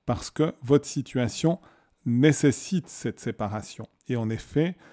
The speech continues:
son conjoint menaçait de mort et sa femme et ses enfants. Et par conséquent, le danger de vivre sous un même toit avec une menace permanente,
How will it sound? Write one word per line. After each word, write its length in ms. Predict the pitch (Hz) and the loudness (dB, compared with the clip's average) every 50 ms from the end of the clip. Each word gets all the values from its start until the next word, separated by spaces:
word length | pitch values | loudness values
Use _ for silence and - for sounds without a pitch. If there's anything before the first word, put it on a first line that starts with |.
| - _ _ _ _ - | -20 _ _ _ _ -14
son 260 | - - - 107 98 | -12 -6 -4 -4 -4
conjoint 640 | - - 123 120 104 98 123 131 147 160 165 170 - _ - - - _ _ - - | 0 0 0 0 2 2 2 4 4 4 2 0 -4 _ -20 -20 -20 _ _ -4 -2
menaçait 640 | 113 113 127 143 143 143 143 127 - - 147 139 | 2 6 8 8 8 8 6 4 4 4 4 4
de 120 | 117 117 113 | 4 4 -2
mort 460 | 104 110 127 143 151 160 156 120 123 127 - - | -2 0 2 2 4 4 2 0 -2 -6 -6 0
et 120 | - 156 143 | 0 0 0
sa 200 | - - 143 120 | 2 0 0 0
femme 320 | - - 143 156 165 151 | 0 2 2 2 4 4
et 60 | 131 | 2
ses 320 | 117 - - 147 139 123 131 | 2 2 2 2 4 4 2
enfants. 380 | 123 - - - - 110 104 | 0 0 -2 -6 -6 -6 -4
Et 80 | 104 98 | -6 -6
par 220 | - 113 101 - | -6 -6 -6 -4
conséquent, 680 | - 127 120 - - 120 110 _ - - 165 175 180 - - - - - - _ _ - | -4 -4 -4 -2 -4 -6 -6 _ -2 -2 0 0 -2 -6 -12 -20 -20 -20 -20 _ _ -10
le 200 | - 113 104 104 | -8 -6 -6 -4
danger 480 | 107 120 147 160 151 123 127 156 156 139 | 0 4 6 6 6 6 6 4 4 6
de 100 | 127 123 | 4 0
vivre 400 | 117 123 143 147 131 117 - - | -2 0 2 2 2 2 -2 -6
sous 260 | - - 127 110 123 | -2 -2 -2 0 0
un 100 | 120 113 | 0 0
même 360 | 110 113 131 156 156 143 135 | 2 4 4 6 6 6 4
toit 480 | - - - 147 151 156 147 131 - - - | 2 -2 -6 0 2 4 4 4 0 -2 -6
avec 340 | 127 123 117 123 117 - - | -6 -4 -4 -4 -6 -2 0
une 120 | 127 120 | 2 4
menace 440 | 120 127 139 135 135 127 120 - - | 4 4 4 4 4 2 0 -2 -6
permanente, 1040 | - - - 185 175 143 147 151 143 143 135 127 131 131 117 113 - _ - - | -4 2 2 4 4 4 4 4 4 4 4 4 2 0 -2 -4 -8 _ -20 -20